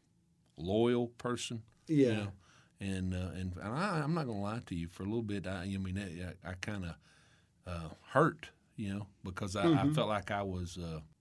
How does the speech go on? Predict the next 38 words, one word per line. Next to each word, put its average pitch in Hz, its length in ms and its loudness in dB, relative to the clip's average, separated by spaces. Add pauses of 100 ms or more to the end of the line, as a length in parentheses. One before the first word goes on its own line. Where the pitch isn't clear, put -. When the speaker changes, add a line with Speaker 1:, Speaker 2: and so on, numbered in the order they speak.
(180)
Speaker 1:
not 101 260 -8
being 98 240 0
loyal 98 220 -2
to 92 100 -10
my, 92 220 -4 (120)
you 107 140 -4
know, 92 120 -4 (140)
Speaker 2:
Yeah, 226 160 12
like 147 200 8
Speaker 1:
y-, 156 60 4
Speaker 2:
you 156 120 10
Speaker 1:
y-, 117 240 0
you 151 160 6
know, 135 80 6
li-, 127 260 4
you 135 160 6
know, 120 80 6
leaving 131 300 8
a 113 40 2
friend 113 540 4
or 98 60 -2
a, 90 220 -4
you 139 120 4
know, 139 220 4
Speaker 2:
Yeah. - 80 -12 (320)
Speaker 1:
you 117 120 -2
know. 107 160 -6
But, 107 320 -6
uh, 101 240 -2
we 110 140 4
just, 156 380 2
uh, 117 40 -8 (500)
I 117 100 4
can't 165 420 4
tell - 220 6
you 135 280 4
how 123 220 4
much 127 560 -2